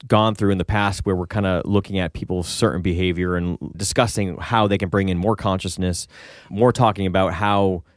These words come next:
things were handled a certain way versus how it could have been. So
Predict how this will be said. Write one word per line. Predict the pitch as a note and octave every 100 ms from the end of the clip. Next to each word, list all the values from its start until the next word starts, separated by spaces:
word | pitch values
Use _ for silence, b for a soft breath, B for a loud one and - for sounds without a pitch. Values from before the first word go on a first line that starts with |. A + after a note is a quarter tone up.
| -
things | A2 F#2+
were | G2
handled | F2 A2 G2+ F#2+
a | F2+
certain | G#2 C2 F2+
way | F2+ F2
versus | F2+ F2 - E2+
how | F#2+ F2
it | -
could | -
have | G#2 D#2+
been. | E2 D#2 C#2+ B B B
So | - A#2 G#2 G2